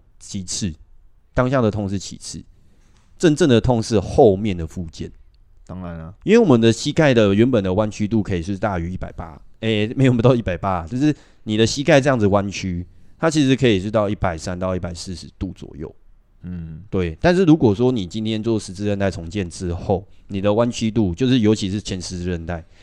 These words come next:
Speaker 1: 你在拉进来的时候的角度，如果说低于到九十度以上，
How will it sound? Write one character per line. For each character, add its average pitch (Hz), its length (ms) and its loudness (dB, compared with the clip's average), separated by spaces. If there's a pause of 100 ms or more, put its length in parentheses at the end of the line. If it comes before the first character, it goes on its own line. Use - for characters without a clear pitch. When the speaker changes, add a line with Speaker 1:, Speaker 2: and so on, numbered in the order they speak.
(140)
Speaker 1:
你 92 80 -8
在 139 100 2
拉 165 200 2
进 147 160 0
来 101 100 4
的 92 140 -2
时 98 160 -6
候 110 100 2
的 95 100 2
角 82 200 -6
度， 95 180 -4
如 98 100 -4
果 98 140 -4
说 95 160 -6
低 104 240 -8
于 92 160 -6
到 101 180 -2
九 87 140 -8
十 - 160 -14
度 92 160 -6
以 80 100 -10
上， - 280 -12